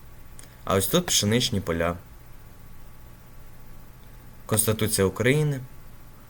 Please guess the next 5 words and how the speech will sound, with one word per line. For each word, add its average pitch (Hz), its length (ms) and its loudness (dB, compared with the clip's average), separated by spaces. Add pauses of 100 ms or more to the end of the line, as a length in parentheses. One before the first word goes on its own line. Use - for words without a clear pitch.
(1500)
А 160 120 6
також 175 300 8
День 131 220 8
державного 101 440 6
прапора. - 420 -2